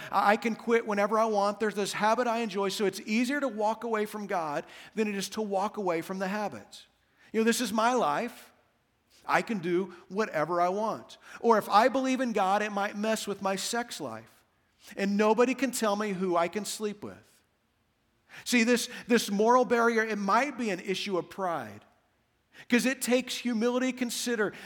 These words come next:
that there is a God who is greater than you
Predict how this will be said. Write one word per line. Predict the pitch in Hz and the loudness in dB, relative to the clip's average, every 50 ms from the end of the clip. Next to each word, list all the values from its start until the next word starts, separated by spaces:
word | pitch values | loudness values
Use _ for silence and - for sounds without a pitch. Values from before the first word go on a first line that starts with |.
| - | -4
that | - 202 202 - | -4 -2 0 2
there | 233 214 220 233 | 2 4 4 4
is | 233 - | 2 2
a | 233 220 214 | 0 -2 -2
God | 156 147 226 196 202 208 226 247 | -2 -2 0 2 2 2 2 2
who | 214 226 247 | 0 0 -2
is | 240 220 185 | -2 -4 -4
greater | 165 156 202 214 208 220 240 247 | -6 -2 0 0 2 2 0 0
than | 226 247 226 | -2 -2 -4
you | 220 208 185 165 151 160 196 | -2 -2 -2 -2 -4 -4 -8